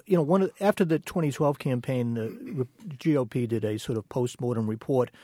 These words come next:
Uh, what do we have to do better to win the presidency? And one of the key findings was we must do better with, uh, Latino voters and other minority voters, but primarily Latino and Asian Americans. Uh, they do nothing for that. I mean, it's worse,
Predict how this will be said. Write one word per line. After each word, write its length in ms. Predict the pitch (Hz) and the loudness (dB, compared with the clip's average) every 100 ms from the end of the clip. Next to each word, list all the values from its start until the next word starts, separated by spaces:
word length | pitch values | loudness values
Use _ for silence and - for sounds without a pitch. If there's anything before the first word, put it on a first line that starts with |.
| - - - | -20 -20 -4
Uh, 180 | 131 117 | 0 0
what 160 | 131 160 | 6 6
do 60 | |
we 100 | 147 | 6
have 180 | 135 131 | 2 0
to 80 | 147 | 0
do 120 | 120 | -2
better 240 | 113 147 135 | 2 4 4
to 60 | |
win 160 | 120 123 | 2 0
the 60 | |
presidency? 680 | 113 175 180 151 127 147 135 | 2 2 2 0 0 -2 -2
And 300 | 147 123 120 - | -4 -4 -6 -4
one 180 | 165 165 | 0 2
of 40 | |
the 60 | 147 | 0
key 160 | 160 | -4
findings 420 | 151 170 165 143 | -2 0 0 0
was 200 | 143 120 | -2 -2
we 80 | 143 | 0
must 260 | 127 180 - | 2 2 2
do 100 | 160 | 0
better 280 | 147 147 139 | 2 2 2
with, 340 | 131 127 - - - _ | 2 0 -2 -20 -20 _
uh, 220 | - 131 123 | -4 -2 0
Latino 460 | 143 127 156 143 131 | -2 -2 0 0 2
voters 380 | 123 120 117 104 | 4 2 0 -2
and 160 | 131 | -2
other 140 | 120 113 | 0 0
minority 340 | 113 131 117 | 2 2 2
voters, 160 | 107 98 | -2 -2
but 160 | 113 | -2
primarily 360 | 147 131 139 127 | 0 2 4 2
Latino 360 | 113 - 127 | 0 0 2
and 80 | 113 | 2
Asian 240 | 113 110 104 | 2 0 0
Americans. 460 | 117 117 110 92 - - - - | 0 0 -2 -12 -16 -20 -20 -18
Uh, 300 | - 127 123 120 | -2 2 2 0
they 240 | 156 170 | 2 4
do 100 | 196 | 4
nothing 340 | 170 151 202 143 | 4 2 2 0
for 80 | 120 | 0
that. 100 | 113 | 0
I 60 | 143 | 2
mean, 160 | 127 | 2
it's 200 | 110 104 | -2 -4
worse, 520 | 120 160 302 - - | 2 2 2 -2 -10